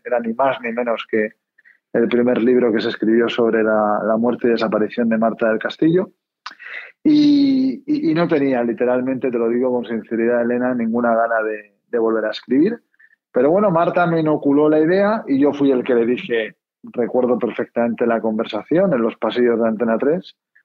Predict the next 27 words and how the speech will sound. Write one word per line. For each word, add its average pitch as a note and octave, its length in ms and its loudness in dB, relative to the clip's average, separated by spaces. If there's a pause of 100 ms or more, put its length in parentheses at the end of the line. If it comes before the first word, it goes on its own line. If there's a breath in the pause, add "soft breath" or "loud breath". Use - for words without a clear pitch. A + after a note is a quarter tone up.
(340 soft breath)
un C3+ 180 -2
minutito C3 540 0
antes A#2+ 300 0
de A#2 80 0
entrar A#2+ 260 2
a A#2 40 0
Espejo A2+ 380 -4
Público, D3+ 540 0 (560 loud breath)
"Oye, F3+ 240 2
Marta, F3 420 2
me D3+ 120 2
han D#3+ 120 2
hablado D#3+ 380 4
de D3+ 60 2
una D3 180 2
historia E3 680 2 (280)
de C3+ 200 -2
unos C#3+ 360 0
guardias C#3+ 760 2
urbanos C3+ 640 0
de B2+ 80 2
Barcelona, B2 800 0
no C3+ 160 -6
sé, D3 380 0
tal B2 240 0
vez C3+ 300 0
encaje C#3 800 -2